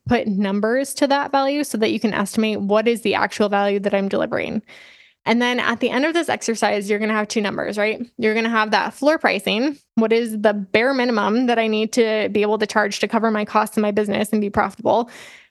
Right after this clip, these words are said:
And then you're gonna have the value pricing, which can be really, really high because sometimes it's hard to put numbers to the value that you're delivering to somebody. If you're changing their life and the way that they're experiencing everyday life or changing their mindset about something,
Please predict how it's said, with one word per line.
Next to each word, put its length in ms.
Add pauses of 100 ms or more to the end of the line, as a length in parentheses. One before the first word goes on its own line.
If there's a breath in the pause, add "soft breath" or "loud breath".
(140)
And 120
then 100
you're 80
gonna 140
have 160
the 80
value 280
pricing, 540
which 240
can 160
be 140
really, 400
really 280
high 540 (100)
because 560
sometimes 540
it's 220
hard 320
to 60
put 260
numbers 600 (380 loud breath)
to 100
the 120
value 340
that 160
you're 120
delivering 440
to 60
somebody. 480
If 120
you're 200
changing 840 (420 loud breath)
their 260
life 520
and 200
the 60
way 200
that 160
they're 140
experiencing 600
everyday 380
life 300
or 80
changing 460
their 120
mindset 540
about 300
something, 440